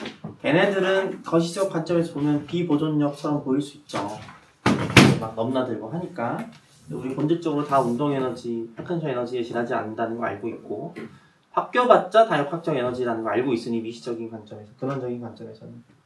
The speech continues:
그러니까 모든 힘, 기본 힘이 다 보존력이고 그러니 기본 힘에서 파생된 모든 힘은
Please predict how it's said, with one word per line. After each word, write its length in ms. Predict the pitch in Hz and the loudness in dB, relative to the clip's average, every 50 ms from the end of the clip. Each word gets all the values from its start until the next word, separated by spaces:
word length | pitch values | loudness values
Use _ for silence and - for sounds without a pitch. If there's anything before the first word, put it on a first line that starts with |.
| _ _ _ _ _ _ _ - | _ _ _ _ _ _ _ -16
그러니까 560 | - - - - - - - - - - 123 123 139 | -14 -14 -14 -18 -20 -20 -20 -14 -6 -4 -2 0 0
모든 240 | 160 170 180 170 165 | 0 0 0 2 2
힘, 300 | 170 165 147 - - - | 2 2 0 -2 -6 -8
기본 380 | - - 170 175 202 202 202 196 | -6 -6 -2 0 2 2 2 0
힘이 400 | 202 196 196 190 185 185 180 170 | -2 -2 -2 -2 -2 -2 -2 0
다 180 | 170 165 156 | 2 2 2
보존력이고 880 | 139 135 139 160 160 156 151 147 139 135 139 - - 208 240 254 - - - - - | 2 0 -2 -2 0 0 0 0 0 -2 -2 0 2 4 4 2 0 -4 -10 -8 -2
그러니 380 | 156 160 165 156 156 160 170 | 0 0 0 0 0 -2 -2
기본 300 | 165 - 160 170 190 185 | -4 -4 -2 0 0 0
힘에서 300 | 185 175 165 156 156 156 | 2 2 0 0 0 -2
파생된 460 | - - 220 - 226 214 190 190 175 147 | -4 -6 -6 -4 -4 -4 -4 -4 -4 -4
모든 260 | 131 135 139 160 160 | -4 -4 -4 -4 -4
힘은 540 | 156 156 156 151 151 165 180 214 240 240 | -4 -2 0 0 0 2 0 -2 -4 -6